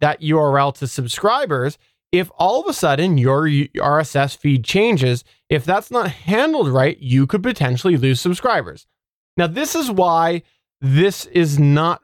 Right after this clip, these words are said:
factually true, because you have to consider that there's a variety of different variables when it comes to where you trust your R S S feed to reside. For example, let's say that you choose a hosting provider to have your R S S feed on.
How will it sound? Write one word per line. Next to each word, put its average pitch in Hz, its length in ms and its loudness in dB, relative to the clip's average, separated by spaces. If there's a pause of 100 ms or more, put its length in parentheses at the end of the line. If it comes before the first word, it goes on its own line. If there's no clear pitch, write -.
factually 151 680 -2
true, 127 420 0
because 165 640 0
you 190 120 0
have 269 160 0
to - 80 -20
consider 165 580 0
that 147 200 -2
there's 147 200 0
a 143 80 2
variety 135 460 0
of 185 100 -10
different 151 360 -2
variables 139 580 0
when 147 160 0
it 156 100 -6
comes 151 440 -2
to 196 180 0
where 143 400 2
you 156 320 2 (320)
trust 139 360 -2
your 180 140 2
R 127 260 0
S 147 180 -6
S 143 200 0
feed 123 360 -2
to 156 100 2
reside. 175 580 0 (600)
For 220 220 4
example, 156 440 -8 (300)
let's 190 180 0
say 220 140 2
that 214 120 -2
you 170 160 0
choose 180 400 0
a 151 80 2
hosting 151 380 0
provider 131 520 0
to 131 180 -2
have 131 340 -2
your 135 240 -4
R 127 200 0
S 123 120 -6
S 147 160 -2
feed 190 220 0
on. 131 260 -2